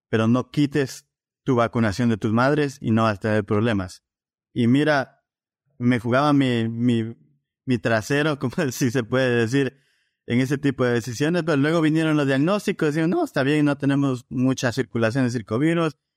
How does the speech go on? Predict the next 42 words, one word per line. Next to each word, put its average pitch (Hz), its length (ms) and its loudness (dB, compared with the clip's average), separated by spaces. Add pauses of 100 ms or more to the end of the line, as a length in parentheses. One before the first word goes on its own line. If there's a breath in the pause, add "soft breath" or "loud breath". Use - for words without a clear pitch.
(140)
una 123 240 2
dosis 123 320 0
está 120 220 -2
trabajando 117 520 0
bien, 165 460 0 (560)
pero 117 160 2
no, 127 280 2
no 135 220 0
quites 151 340 -2
la, 123 220 0
la 120 120 2
dosis 127 300 0
de 123 80 0
las 113 120 0
madres", 107 340 0
porque 110 240 -6
ahí, 127 200 -2
yo, 175 240 0
yo 165 200 0
de 190 120 0
hecho, 147 380 -4 (100)
personalmente, 139 960 0
co-, 110 160 -6
por 117 100 -2
lo 120 80 2
que 117 80 -4
te 120 120 -2
decía, 131 240 0
mi 131 80 4
experiencia 127 440 -2
en 131 80 2
la 120 80 0
granja, 151 440 -4 (320)
vacunar 151 420 0
a 123 40 0
las 113 80 0
madres 120 360 2
no, 120 240 0
no 120 180 0
te 117 140 0
lleva 110 260 0
tiempo. 104 320 -6